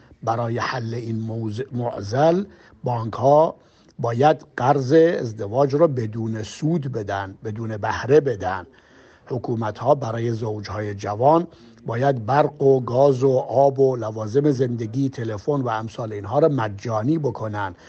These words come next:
ال-، اقلاً تا پنج سال اول ازدواج می‌شه، خیلی هم کنترلش راحته،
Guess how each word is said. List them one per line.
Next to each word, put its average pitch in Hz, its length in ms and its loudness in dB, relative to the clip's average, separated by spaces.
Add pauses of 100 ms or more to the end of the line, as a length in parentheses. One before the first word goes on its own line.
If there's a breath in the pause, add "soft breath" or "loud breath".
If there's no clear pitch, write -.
(360 loud breath)
ال-، 135 240 -4
اقلاً 135 680 0
تا 127 140 -4
پنج 113 320 -6
سال 143 260 0
اول 117 440 -4
ازدواج 117 800 0 (460 loud breath)
می‌شه، 208 300 4
خیلی 165 280 0
هم 175 100 2
کنترلش 143 600 -4
راحته، 151 640 0